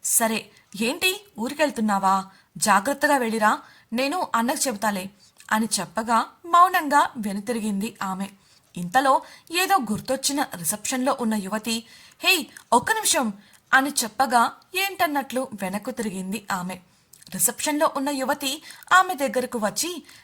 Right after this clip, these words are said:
"ఈ లెటర్ నీకు ఉదయం వచ్చింది, తీసుకో" అని చెప్పగా దాన్ని అందుకొని థాంక్స్ చెప్పి బయటకు వెళ్ళింది. ఎటు వెళ్లాలో తేల్చుకోలేని స్థితిలో ఉన్న ఆమె అలా ఫుట్‌పాత్‌పై నడుచుకుంటూ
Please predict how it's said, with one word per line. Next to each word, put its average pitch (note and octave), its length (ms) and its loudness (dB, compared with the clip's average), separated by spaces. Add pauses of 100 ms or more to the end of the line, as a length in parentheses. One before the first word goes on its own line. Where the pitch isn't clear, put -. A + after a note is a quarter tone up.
(200)
"ఈ D4 100 0
లెటర్ C#4 680 2
నీకు C4+ 240 -4
ఉదయం C#4 400 -2
వచ్చింది, A3+ 540 -2
తీసుకో" C4 360 0 (500)
అని D#4 240 2 (200)
చెప్పగా A#3 480 -2 (300)
దాన్ని F#4+ 360 4
అందుకొని A3+ 580 -2 (320)
థాంక్స్ G4+ 360 4
చెప్పి D#4+ 220 -6
బయటకు A3 440 -2
వెళ్ళింది. G3+ 420 -4 (400)
ఎటు E3 240 -8
వెళ్లాలో C4+ 440 4
తేల్చుకోలేని B3 800 -2
స్థితిలో A3 500 -2
ఉన్న A3 280 0
ఆమె G3 260 -2 (480)
అలా C#4+ 320 6 (280)
ఫుట్‌పాత్‌పై G4+ 680 4 (120)
నడుచుకుంటూ B3 720 -4